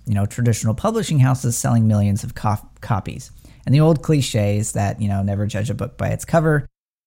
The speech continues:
In the publishing industry, everybody kinda laughs at that. They say, "Well, that's exactly what people do." Which means that you can have the best written book in the, in all of human history and being ready to publish it.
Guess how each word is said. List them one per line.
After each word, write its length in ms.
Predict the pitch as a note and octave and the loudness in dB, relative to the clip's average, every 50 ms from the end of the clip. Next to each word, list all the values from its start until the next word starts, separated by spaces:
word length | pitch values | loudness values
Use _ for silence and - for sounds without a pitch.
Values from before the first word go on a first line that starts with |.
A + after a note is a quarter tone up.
| _ _ - | _ _ -2
In 60 | A#2 | 0
the 60 | G2+ | 2
publishing 380 | - C3 B2+ B2 A#2+ A#2 A#2 A2+ | 4 4 6 6 6 6 6 6
industry, 360 | A2+ A2+ A2 - - - A2 | 4 4 2 0 0 0 2
everybody 280 | G#2+ G#2+ G#2+ G#2 G#2 | 2 2 2 2 0
kinda 180 | G2+ A2 G#2+ G#2+ | 0 0 2 2
laughs 240 | A#2 C3 C3 - - | 4 4 2 2 0
at 120 | B2 - | -2 -2
that. 180 | - G#2+ G2 - | -2 -2 -2 -4
They 80 | A2+ | -6
say, 100 | G#2+ - | -6 -6
"Well, 100 | G#2 G#2 | -4 -2
that's 200 | A2+ A#2+ A#2 - | 0 -2 -2 -2
exactly 520 | A#2+ G#2+ G2+ - A#2 A2 G#2 - - A2 G#2+ | -2 -4 -2 -2 -4 -4 -4 -4 -4 -4 -2
what 400 | G2+ G2 G2+ G2 - - _ _ - - - | -2 -2 -2 -2 -4 -8 _ _ -20 -20 -10
people 360 | - - G2 - - D#2+ F#2 | -8 -8 -6 -6 -8 -8 -6
do." 400 | G2 A#2 D#3+ F3+ D#3+ F#2+ - - - _ _ _ _ _ _ _ _ _ - | -4 -2 0 0 0 -2 -4 -10 -14 _ _ _ _ _ _ _ _ _ -4
Which 140 | F3+ E3+ | 0 2
means 220 | G3+ G#3+ A3 F#3+ F3 | 2 2 2 2 0
that 60 | F#3+ | 0
you 100 | F#3+ G#3+ | 0 0
can 100 | A#3+ A#3 | 2 0
have 140 | A3+ A3 F3+ | 0 0 0
the 80 | F#3 | 0
best 400 | D3 B2+ - E3 G3+ G#3 - - | 0 2 2 0 0 0 -4 -4
written 260 | A3 F#3+ - E3 D3 A#2 | -4 -2 0 0 0 2
book 240 | D3 D#3+ D#3 - | 0 0 0 0
in 120 | D3 C#3 C3+ | 0 0 2
the, 260 | B2+ A#2 A2 G2 - - - | 2 0 0 -4 -8 -12 -6
in 120 | - C#3 | -2 0
all 320 | D3+ D#3+ F3 F#3 F3+ F3+ F3 | 2 4 4 4 4 4 2
of 240 | D#3+ C3 C3 - - | 2 0 -2 -4 -4
human 280 | - F3+ F3 D#3+ C#3 | 0 2 2 4 4
history 600 | A#2 A#2+ G3 G#3 - - - C3 F#2 B1+ - - - - - - - - | 4 2 2 0 -2 -6 -6 -6 -6 -6 -10 -14 -16 -18 -20 -20 -8 -2
and 400 | - A2+ A2+ A2+ A#2 A2+ G#2 - _ | 0 2 4 4 4 2 0 -2 _
being 240 | - C#3 C#3+ C#3 C3 | 0 2 4 4 4
ready 180 | C3 B2+ B2 | 4 4 2
to 80 | A2 G#2+ | 2 0
publish 420 | - - G3+ G#3+ F3 C3 A2+ - | -2 -2 -2 -2 0 -2 -2 -2
it. 220 | - G#2 G2 - | -4 -6 -6 -6